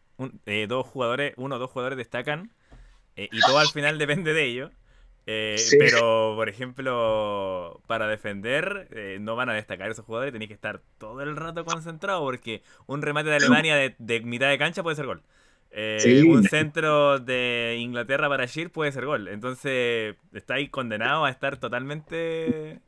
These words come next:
Speaker 1: concentrados todo el
Speaker 2: No.
Speaker 1: partido.
Speaker 2: Arquero también, o sea, es que los arqueros que tengo son los tres extremadamente malos. Por ejemplo,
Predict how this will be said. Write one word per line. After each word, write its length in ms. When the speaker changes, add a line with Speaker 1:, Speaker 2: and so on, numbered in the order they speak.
Speaker 1:
concentrados 560
todo 20
el 160
Speaker 2:
No. 60
Speaker 1:
partido. 120
Speaker 2:
Arquero 420
también, 300
o 40
sea, 100
es 60
que 100
los 100
arqueros 300
que 100
tengo 220
son 340
los 200
tres 300
extremadamente 800
malos. 600
Por 80
ejemplo, 1000